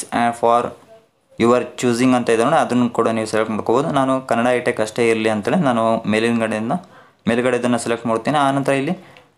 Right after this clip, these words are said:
"I have read the agree to the custom U R L terms and, terms of use" ಅಂತ ಇರುತ್ತೆ, ಅಲ್ಲಿ ನೀವು ಇಲ್ಲಿ ಟಿಕ್ ಮಾಡಿ. ಆನಂತರ ಇಲ್ಲಿ ಚೇಂಜ್ ಯು ಆರ್ ಎಲ್ ಅಂತ ಬರುತ್ತೆ, ಅದ್ರ ಮೇಲೆ ಕ್ಲಿಕ್ ಮಾಡ್ಕೊಂಡಿದ್ಮೇಲೆ ಈ ರೀತಿ ನೋಡ್ಬೋದು,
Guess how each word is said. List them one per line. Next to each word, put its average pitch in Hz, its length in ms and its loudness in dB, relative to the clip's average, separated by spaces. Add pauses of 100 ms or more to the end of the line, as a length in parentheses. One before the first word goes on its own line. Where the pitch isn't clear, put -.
(420)
"I 131 60 -2 (100)
have 143 160 0 (120)
read 131 240 0
the 143 160 4
agree 127 320 0 (880)
to 156 60 6 (680)
the 113 60 4 (140)
custom 131 340 -2 (280)
U 120 40 2 (140)
R 117 40 2 (100)
L - 20 -6 (120)
terms 113 300 -2
and, 123 140 0 (340)
terms 120 240 -2
of - 80 -2 (100)
use" 104 200 -4
ಅಂತ 98 180 -4
ಇರುತ್ತೆ, 98 220 0 (400)
ಅಲ್ಲಿ 120 180 0
ನೀವು 127 140 2
ಇಲ್ಲಿ 156 120 -4 (100)
ಟಿಕ್ 113 240 -2
ಮಾಡಿ. 123 180 2 (460)
ಆನಂತರ 147 320 -2 (120)
ಇಲ್ಲಿ 151 140 -2 (540)
ಚೇಂಜ್ 143 200 2 (140)
ಯು 113 80 4 (100)
ಆರ್ 127 100 2
ಎಲ್ 123 120 0
ಅಂತ 117 220 0
ಬರುತ್ತೆ, 98 260 0 (520)
ಅದ್ರ 127 200 2
ಮೇಲೆ 165 160 0
ಕ್ಲಿಕ್ 135 220 -2
ಮಾಡ್ಕೊಂಡಿದ್ಮೇಲೆ 147 540 0 (400)
ಈ 131 120 4
ರೀತಿ 139 180 -2 (140)
ನೋಡ್ಬೋದು, 113 360 2